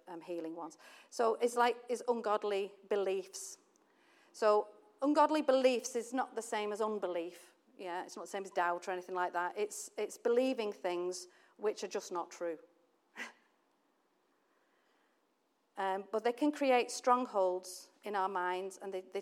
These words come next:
tie us in. And they can be things that we kind of chew over or meditate on. So anything that's a godly belief, which we wanna be, have, and we do have, um, agree with Jesus' word, his nature, his character,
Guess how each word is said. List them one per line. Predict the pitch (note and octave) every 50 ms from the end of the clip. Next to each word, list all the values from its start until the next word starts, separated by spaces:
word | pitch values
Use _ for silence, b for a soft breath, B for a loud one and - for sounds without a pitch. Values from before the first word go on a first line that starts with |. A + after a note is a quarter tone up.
| G3 -
tie | - - G#3+ G3+ G3+ G3 G3+ G3
us | F#3 F#3+ F#3 - - - - _ _ _ _ -
in. | - F#3 F3+ F#3+ A3+ - - - - _ _ _ _ _ _ _ _ _ _ - b b b b b b b b b
And | F#3 F#3 F#3 F#3 F#3+ F#3+ F#3+ -
they | A3+
can | A3+ - - A#3
be | A3 A3
things | A3 B3+ A#3 A3+ G#3+ A3+
that | G3+ G#3+
we | A3
kind | G#3+ - - G#3+ G#3 G3 G3
of | F#3 F#3 - -
chew | - - - A#3+ A3+ G#3+
over | G3+ G3 G3 F#3+ - F#3
or | F#3 F#3 F#3+
meditate | A3+ G3 F#3+ G3 G#3 G3 - G#3 F#3 F3+ F3+ F3+ - -
on. | F3 F3 F3+ F3+ - - b b b b b b b b b b b b b b b
So | - B3 A#3+ A#3+ B3+ -
anything | C4+ E4 F4+ F4+ F4 D4+
that's | C#4 - -
a | A3+
godly | G#3+ - C4 C4+ B3+ B3 G#3+ C#4+
belief, | D4 G3 F3 D#3+ D#3 E3+ A#3 A3+ - -
which | F#3+ F#3 - - - - -
we | G3 F#3
wanna | F#3 G3 G#3+ G#3+ F#3+ E3+
be, | - F#3 E3 E3+ - - - _ _ _ _ _ _ _ _ _ _ - - - -
have, | G3 F3+ E3 G#3 G#3 - F#3
and | E3+ F#3
we | F#3 F#3
do | F3+ A3 A3 F3+ -
have, | D#3+ C#3+ F3 G#3+ - B B B B B B B B B
um, | - G3 F#3+ F#3+ F#3+ G3 - -
agree | G#3 G3+ G#3 A3 G3+ A3+ B3+ C4+ C4+
with | A3+ A3+ A3+ A#3+
Jesus' | - A3+ A#3+ A#3 G#3 A3 G#3+ - G#3+ F#3+
word, | F#3+ G3+ G#3+ G#3+ A3 A3 A3 A3 A3 A3 A3 -
his | F3+ F3+ G#3
nature, | G3+ G#3 G#3 G3+ - - - - G3 -
his | - F#3 -
character, | - - A3 G#3+ G#3+ G#3 G#3+ - - - G#3 G3+ G3+